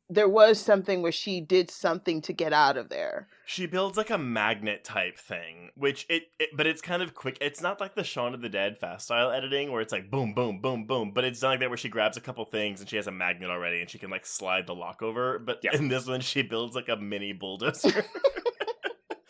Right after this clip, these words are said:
Speaker 2: And I will reiterate Anna Faris, like, doing this fucking Dixie Cups, and she's like,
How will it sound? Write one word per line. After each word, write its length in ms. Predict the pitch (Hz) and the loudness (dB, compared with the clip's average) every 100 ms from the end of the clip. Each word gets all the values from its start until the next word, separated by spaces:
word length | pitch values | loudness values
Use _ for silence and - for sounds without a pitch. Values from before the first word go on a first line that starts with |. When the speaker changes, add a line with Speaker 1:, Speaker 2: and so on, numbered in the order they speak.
| 440 - 247 240 - | -16 -12 -8 -8 0
Speaker 2:
And 200 | 190 180 - 214 - _ | 0 0 -14 -18 -18 _
I 100 | 123 | -6
will 140 | 127 135 | -4 -4
reiterate 540 | 123 135 131 123 117 110 | -6 -8 -6 -2 -2 -2
Anna 220 | 113 120 | 0 0
Faris, 540 | 117 104 95 95 - - | 0 0 0 -2 -6 -10
like, 260 | 113 - 113 | -10 -10 -6
doing 240 | 123 127 | -4 -2
this 200 | 123 120 | -2 -2
fucking 260 | 117 110 101 | -4 -4 -6
Dixie 320 | 104 - 101 | -6 -6 -6
Cups, 260 | 98 92 | -4 -4
and 80 | 110 | -6
she's 140 | 127 123 | -8 -2
like, 240 | 117 - | -2 -2